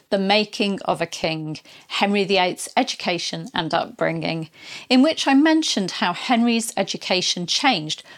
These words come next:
when he went from spare to heir in fifteen oh two, following the death of his older brother Arthur. I just wanted to highlight the main changes,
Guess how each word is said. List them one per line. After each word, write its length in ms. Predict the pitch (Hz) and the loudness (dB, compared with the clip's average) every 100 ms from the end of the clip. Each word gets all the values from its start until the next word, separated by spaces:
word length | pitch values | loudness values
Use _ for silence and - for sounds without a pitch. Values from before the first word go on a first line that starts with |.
| _ | _
when 120 | 254 | 4
he 140 | 254 | 6
went 320 | 262 302 247 | 6 4 0
from 180 | - 233 | -2 -2
spare 600 | 220 - - 247 185 160 - | -2 -4 2 2 2 -2 -8
to 180 | - - - | -8 -8 0
heir 360 | 202 170 156 151 _ - | 0 2 -4 -8 _ -6
in 140 | 202 | -6
fifteen 460 | - 165 - 165 160 | -4 -10 -2 -2 0
oh 120 | 165 | -4
two, 440 | - - 196 151 - - _ | -2 0 0 0 -10 -20 _
following 420 | - 240 269 294 | 2 4 4 4
the 80 | 302 | 2
death 420 | - 160 - - - | 2 0 -2 -14 -6
of 100 | 196 | -2
his 240 | 214 214 - | -2 -4 0
older 360 | 190 160 165 | 0 0 -2
brother 480 | 220 - 156 185 175 | -2 -2 -2 -2 -6
Arthur. 600 | - 208 220 220 175 165 - _ _ _ _ _ - - - | 2 4 4 0 -4 -4 -8 _ _ _ _ _ -20 -20 -2
I 40 | 269 | 2
just 240 | 370 - | 2 2
wanted 280 | 370 349 285 | 0 0 -2
to 80 | 302 | -2
highlight 560 | - 226 180 156 - | 0 2 2 -2 -2
the 60 | 185 | -4
main 520 | 180 185 185 196 196 | -2 2 2 2 0
changes, 680 | - 190 190 175 165 160 - | 0 0 -2 -2 -4 -4 -6